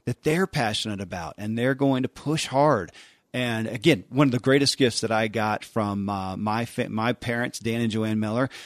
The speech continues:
Uh, Dan, who most people know, he just did a, the last Q and A show with us. And my mother, Joanne, uh, will be in an upcoming show because she has a new book that's just about to hit the bookshelves across the country. So,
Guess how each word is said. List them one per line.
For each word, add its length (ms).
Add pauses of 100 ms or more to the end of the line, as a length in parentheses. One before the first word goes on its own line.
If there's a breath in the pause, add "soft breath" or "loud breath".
(140 loud breath)
Uh, 120
Dan, 320
who 80
most 220
people 240
know, 180
he 80
just 180
did 120
a, 220
the 140
last 300
Q 160
and 80
A 80
show 220
with 200
us. 180 (240 loud breath)
And 240
my 140
mother, 280
Joanne, 680
uh, 100
will 200
be 120
in 260
an 180
upcoming 540
show 420
because 280
she 180
has 180
a 60
new 260
book 400
that's 220
just 240
about 260
to 60
hit 240
the 60
bookshelves 600 (320 loud breath)
across 400
the 80
country. 400
So, 360